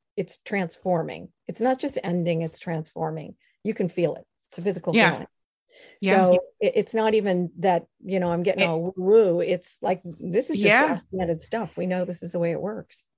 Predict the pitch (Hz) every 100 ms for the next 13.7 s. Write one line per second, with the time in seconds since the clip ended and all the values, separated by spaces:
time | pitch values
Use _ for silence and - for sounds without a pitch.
0 | _ _ _ - 175 185 208 240 - 185
1 | 175 180 175 - _ - 185 180 180 170
2 | - - _ _ _ _ _ _ _ _
3 | _ _ _ - 180 - 214 226 - _
4 | _ - 202 226 226 220 247 254 254 233
5 | 254 254 233 233 233 - 233 240 - 180
6 | 196 185 185 - 190 185 185 233 170 -
7 | - - - - _ _ - 190 185 147
8 | 170 - 202 214 226 226 233 226 _ 185
9 | 165 180 175 175 _ _ _ _ _ _
10 | _ - 190 - - 175 180 190 - 233
11 | 233 240 - - 175 160 175 175 190 196
12 | _ 175 170 202 226 240 _ _ _ _
13 | _ _ - 180 165 160 -